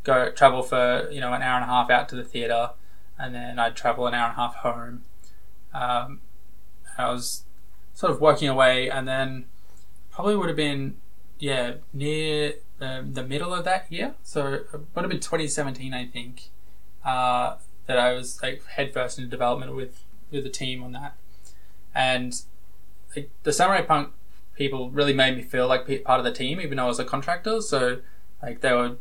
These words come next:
you know, talk to me as if I was a team member. So, uh, I probably, I probably seemed pretty distant to them 'cause I was used to the sort of contract interface, uh, but they were sort of treating me as a team member.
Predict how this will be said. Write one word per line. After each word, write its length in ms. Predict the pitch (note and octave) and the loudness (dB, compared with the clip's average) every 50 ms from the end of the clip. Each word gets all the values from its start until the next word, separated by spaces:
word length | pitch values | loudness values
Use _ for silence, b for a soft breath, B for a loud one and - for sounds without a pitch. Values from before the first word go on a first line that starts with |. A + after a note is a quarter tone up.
| - - - | -6 -6 -6
you 80 | - B2+ | -4 -4
know, 140 | C3+ C3 | -4 -4
talk 240 | - - - C3 - | -2 0 0 0 0
to 60 | - | 0
me 100 | C3 A#2+ | -2 -2
as 140 | A#2 A2+ - | 0 0 0
if 120 | C#3 - B2 | 0 4 4
I 40 | |
was 120 | A#2+ A2+ A#2 | 4 4 2
a 60 | A#2 | 0
team 220 | - - B2+ B2 | -2 -2 0 0
member. 440 | A#2+ A#2 A#2 B2 B2 A#2+ A#2+ - - - - | 2 2 0 0 2 0 0 0 0 -4 -4
So, 380 | - - B2+ A#2+ A#2 A#2 A#2+ - - b b b b b b b b - - | -2 2 2 4 4 4 2 -2 -4 b b b b b b b b -4 -2
uh, 360 | - B2 B2 B2 B2+ - - - - - - - - - - - | 0 2 2 2 2 0 -2 -4 -6 -6 -6 -6 -6 -4 -4 2
I 60 | B2+ | 6
probably, 280 | D3+ D3+ C#3 C#3 C#3 | 8 8 8 8 10
I 120 | C#3 C#3 C3+ | 10 10 10
probably 240 | C#3 D3+ C#3+ C#3+ C#3 | 10 10 8 8 8
seemed 320 | - C#3 C3+ C#3 B2+ B2 | 8 6 6 6 4 4
pretty 180 | - C3+ B2 - | 4 4 4 4
distant 320 | C#3 C3 - - C3+ A#2+ | 2 0 0 0 -2 -2
to 80 | - A#2+ | -2 -2
them 240 | A#2 A#2+ C#3+ D#3+ | 0 0 0 -2
'cause 140 | D3 C#3 B2+ | -2 0 2
I 100 | A#2+ A#2 | 2 4
was 220 | A#2 - - - - | 4 2 -2 -4 -4
used 180 | B2 A#2+ - | -4 -4 -4
to 60 | - | -4
the 60 | B2 A#2+ | -4 -2
sort 200 | - B2 A2+ - | 0 -2 -2 -2
of 60 | - | -2
contract 400 | - B2 B2 B2 B2+ B2 - D3 | -4 -2 0 0 0 0 0 -2
interface, 600 | C#3 C3 C3+ - D3+ D#3 D#3+ D#3+ - - - - b b b b b | -4 -4 -2 2 2 2 2 2 -2 -4 -4 -6 b b b b b
uh, 200 | - B2+ A#2+ A#2 A#2 - | 0 2 2 2 2 0
but 80 | A#2 | 0
they 60 | C3+ | 0
were 80 | B2 A#2+ | 0 2
sort 160 | - C3 B2 | 2 0 -2
of 40 | - | 0
treating 220 | - B2+ B2 A#2+ | -2 -2 -2 -2
me 60 | A#2+ A#2+ | -2 -2
as 60 | B2 | -2
a 60 | A#2 | -4
team 220 | - - B2+ B2+ | -4 -2 -2 -2
member. 340 | C3+ C#3+ D3 D#3 - F#2+ F#3+ | -2 -2 0 0 0 0 0